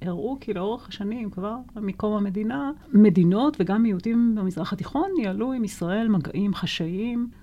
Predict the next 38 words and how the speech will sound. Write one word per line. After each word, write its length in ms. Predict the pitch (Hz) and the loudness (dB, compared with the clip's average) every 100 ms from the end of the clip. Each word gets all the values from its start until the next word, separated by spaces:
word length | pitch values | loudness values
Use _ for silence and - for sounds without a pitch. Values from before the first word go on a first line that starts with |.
| - - | -20 -4
עוד 180 | 202 202 | -2 -2
לפני 640 | - - 214 220 214 214 | -4 -4 -2 0 0 -4
אפילו 400 | - - 165 160 | -6 -6 -4 -4
חתימת, 580 | 165 - 165 160 165 - | -6 -6 -2 -2 -2 -4
אה, 120 | 151 | -6
הסכם 240 | 143 - 175 | -6 -4 -4
השלום 320 | 165 165 160 | -2 -4 -4
עם 100 | 160 | -4
מצרים 480 | 165 - 170 165 165 | -4 -4 -2 -2 -2
באלף 180 | 160 160 | -4 -6
תשע 140 | 170 | -4
מאות 180 | 165 165 | -4 -4
שבעים 200 | 156 156 | -6 -6
ותשע. 400 | 156 190 247 - 359 - - - - - | -6 -4 -4 -4 -4 -8 -10 -14 -16 -6
כלומר, 300 | - 226 269 | 2 4 4
מה 120 | 240 | 2
שאני 220 | 240 247 | 0 0
אומרת, 400 | 175 175 285 339 | 0 0 0 -2
שבין 260 | - 185 214 | -2 -2 -2
ישראל 380 | 233 190 180 185 | -4 -4 -2 0
למדינות 560 | 180 170 170 180 - - - | 0 0 0 -2 -6 -18 -8
האזור 460 | - 151 160 294 247 | -4 -4 -2 0 0
היו 180 | 196 226 | 0 0
קשרים 480 | - 190 160 214 | 0 0 0 2
מסועפים, 840 | 208 - - - - - 220 202 180 | 0 0 -2 -4 -6 -4 0 0 0
בין 160 | 175 202 | 0 -2
אם 340 | 202 196 196 | -2 -2 -2
באמצעות 520 | 190 185 185 185 175 196 | -4 -4 -4 -2 -2 -2
המוסד, 580 | 175 175 - 175 165 156 | -2 -4 -6 -4 -2 -2
משרד 360 | 165 - 165 160 | -4 -4 -6 -6
החוץ, 420 | - 180 156 - | -6 -6 -4 -4
שליחים, 540 | - 180 - 175 170 | -4 -4 -4 -2 0
ואפילו 320 | 165 151 247 285 | -2 -4 -2 -2
המנהיגים, 520 | 247 208 185 233 247 - | -2 -2 -2 -2 -2 -2
מפגשים 400 | 196 175 151 226 | -2 0 -2 -2
של 100 | 247 | 0
המנהיגים 440 | 202 180 160 208 | 0 0 0 -2
עצמם, 420 | 196 - 294 359 | -4 -2 -2 -2